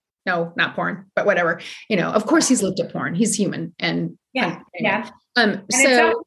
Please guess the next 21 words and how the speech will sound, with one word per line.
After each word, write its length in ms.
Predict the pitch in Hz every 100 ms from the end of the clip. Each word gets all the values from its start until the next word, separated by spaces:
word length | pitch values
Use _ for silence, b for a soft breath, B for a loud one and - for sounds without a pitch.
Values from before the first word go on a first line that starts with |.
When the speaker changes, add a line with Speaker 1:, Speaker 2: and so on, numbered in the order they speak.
| -
Speaker 2:
there. 120 | - _ _ -
Yeah. 180 | 208 -
Speaker 1:
it's 100 | 330
out 180 | - -
there, 140 | - -
right? 240 | 220 -
It's, 140 | 254 254
it's, 220 | 285 254
it's 180 | - 269
unavoidable. 540 | 262 214 170 - - -
Anyway, 280 | 240 185 170
so 500 | - 262 226 220 220 B B B _
you 340 | - 247 220 262
want 540 | 214 233 233 247 -
these 220 | 220 214
in 160 | 196 190
place 340 | 190 139 -
because 560 | - 208 196 220 190 185
this 240 | 220 254 254
is 140 | 208
the, 240 | 196 -